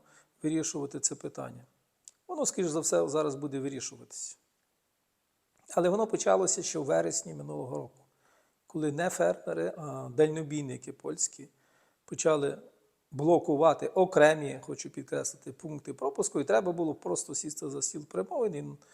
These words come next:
намагатися знаходитись які-, знаходити якийсь спільний знаменник для того, щоб вирішити це от питання, яке виникло. Ну, чинна влада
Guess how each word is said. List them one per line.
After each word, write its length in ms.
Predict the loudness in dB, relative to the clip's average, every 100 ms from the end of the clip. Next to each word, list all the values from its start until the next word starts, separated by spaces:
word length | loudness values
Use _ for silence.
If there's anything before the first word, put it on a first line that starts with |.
| -20 -20 -20 _ -8
намагатися 520 | 0 2 2 2 0
знаходитись 640 | -2 -2 -2 -2 -4 -4
які-, 240 | -4 -4 -6
знаходити 520 | -6 -2 -2 0 -2
якийсь 220 | -2 -2
спільний 420 | -2 -2 -2 -2
знаменник 520 | -2 0 0 0 -2
для 140 | -4 -6
того, 160 | -4
щоб 160 | -6 0
вирішити 380 | 0 0 -2 -4
це 180 | -4 -4
от 200 | -8 -12
питання, 320 | -2 -2 -2
яке 200 | -6 -8
виникло. 460 | -6 -8 -12 -20 -18
Ну, 180 | -8 -8 -8 _ _ _
чинна 240 | -6 -2 2
влада 420 | 4 2 0